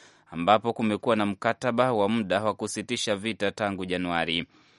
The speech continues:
Mpango huu ambao umeandikwa na Uingereza umeidhinishwa na kura kumi na nne kati ya kumi na tano. Russia imekataa kupiga kura.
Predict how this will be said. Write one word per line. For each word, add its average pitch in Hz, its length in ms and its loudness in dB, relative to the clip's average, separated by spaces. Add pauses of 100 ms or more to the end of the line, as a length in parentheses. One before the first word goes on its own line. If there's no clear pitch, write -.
(120)
Mpango 101 340 0
huu 117 180 4
ambao 104 340 6
umeandikwa 104 720 0
na 95 180 0
Uingereza 92 720 -2
umeidhinishwa 98 840 -2
na 101 120 0
kura 104 340 -2
kumi 110 260 -4
na 101 200 -2
nne 123 220 0
kati 104 320 -2
ya 95 80 -2
kumi 95 220 -6
na 82 120 -4
tano. 123 420 2 (480)
Russia 110 420 4
imekataa 120 560 2
kupiga 104 520 -4
kura. 82 420 0